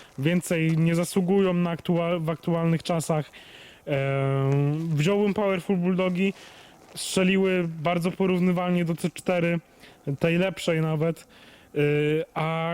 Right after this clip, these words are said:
kosztują mniej i są stabilne. Strzelają tak samo, a nie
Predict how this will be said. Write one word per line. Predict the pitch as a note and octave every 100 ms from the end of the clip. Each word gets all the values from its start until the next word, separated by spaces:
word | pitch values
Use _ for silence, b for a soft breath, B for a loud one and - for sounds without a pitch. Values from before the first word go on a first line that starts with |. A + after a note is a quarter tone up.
| E3
kosztują | F3 - F#3 E3+
mniej | F3 F3 F#3 F#3 F3+ - B B B B -
i | F3+ D#3+ D#3
są | F#3 D#3
stabilne. | F#3+ E3 F#3 E3+ D3 C3+ B2+
Strzelają | - - E3 D3+ D3+ D3+
tak | D#3
samo, | - F3+ E3 D3+ D3
a | C#3+
nie | D3+ D3